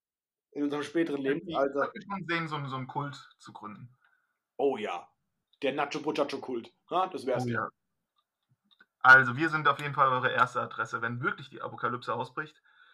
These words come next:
Speaker 2: Dann machen wir uns noch eine gute Zeit, haben ganz viel ungeschützten Sex und probieren alle Drogen aus.
Speaker 1: <laughs> Da fällt mir dieser eine Kyle und Peele Sketch wieder ein. Ich bin ein bisschen aus,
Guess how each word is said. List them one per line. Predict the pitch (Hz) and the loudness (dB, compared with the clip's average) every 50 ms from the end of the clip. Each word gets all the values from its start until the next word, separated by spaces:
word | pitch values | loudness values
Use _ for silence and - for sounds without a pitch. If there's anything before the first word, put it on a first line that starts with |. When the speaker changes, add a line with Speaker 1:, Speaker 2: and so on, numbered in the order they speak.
| - - - _ _ _ _ | -20 -20 -20 _ _ _ _
Speaker 2:
Dann | - 165 190 196 | 10 10 10 10
machen | 185 165 165 | 8 6 6
wir | 160 | 4
uns | 151 151 | 0 -2
noch | 151 | -4
eine | 147 139 | -4 -4
gute | 127 143 135 135 127 | -6 -6 -6 -6 -4
Zeit, | - - 113 120 123 123 - - - _ _ _ _ _ _ _ _ _ _ _ _ _ | -2 2 4 4 4 4 2 -4 -18 _ _ _ _ _ _ _ _ _ _ _ _ _
haben | - 120 139 156 147 139 | 4 6 6 6 6 4
ganz | 127 135 139 135 - | 4 4 4 2 0
viel | - 135 131 - | -10 -10 -10 -8
ungeschützten | - 127 123 127 - 131 123 - - - 110 | -8 -8 -8 -8 -8 -8 -10 -10 -12 -20 -10
Sex | - 104 107 110 - - - - | -6 -6 -6 -6 -8 -12 -18 -20
und | _ - 123 120 120 - _ | _ -14 -12 -12 -12 -14 _
probieren | 127 117 123 123 123 120 117 | -18 -14 -10 -8 -8 -8 -6
alle | 117 117 120 120 117 | -4 -6 -6 -6 -6
Drogen | - - 107 113 110 104 92 | -10 -12 -14 -14 -14 -14 -14
aus. | 95 101 98 - - _ _ _ _ _ _ | -14 -14 -16 -18 -20 _ _ _ _ _ _
Speaker 1:
<laughs> | 110 - - 165 - - 262 233 - - - 220 220 - _ - 214 - _ _ - - - - 302 - - - - - - - - - - _ _ _ - - - - - - - - - - - - - - - - - - - | -20 -16 -14 -10 -8 -6 -6 -6 -6 -6 -10 -12 -12 -12 _ -12 -12 -12 _ _ -18 -16 -8 -6 -6 -6 -4 -4 -8 -8 -6 -8 -10 -10 -10 _ _ _ -20 -20 -20 -18 -16 -12 -12 -12 -12 -14 -20 -20 -20 -20 -20 -20 -20 -20 -16
Da | - - | -16 -6
fällt | - 151 160 - | -2 -2 -2 0
mir | 175 160 | 0 -2
dieser | 165 - - - | -2 -2 -2 -2
eine | - 147 170 170 165 | -2 0 -2 -2 -2
Kyle | - 151 139 147 151 | 0 0 0 0 -2
und | 143 - | -6 -8
Peele | - 190 220 254 - | -8 -8 -8 -8 -10
Sketch | - - - 117 104 - - | -12 -12 -12 -12 -12 -12 -14
wieder | - 120 113 - | -12 -10 -10 -8
ein. | - 110 127 139 - - - - - - - _ _ _ 131 123 - | -8 -10 -12 -12 -16 -20 -20 -20 -20 -20 -20 _ _ _ -20 -16 -14
Ich | 143 - - | -12 -4 0
bin | 175 180 | 2 2
ein | 170 | 2
bisschen | 180 208 208 185 | 2 0 0 -2
aus, | 170 156 - | -4 -4 -6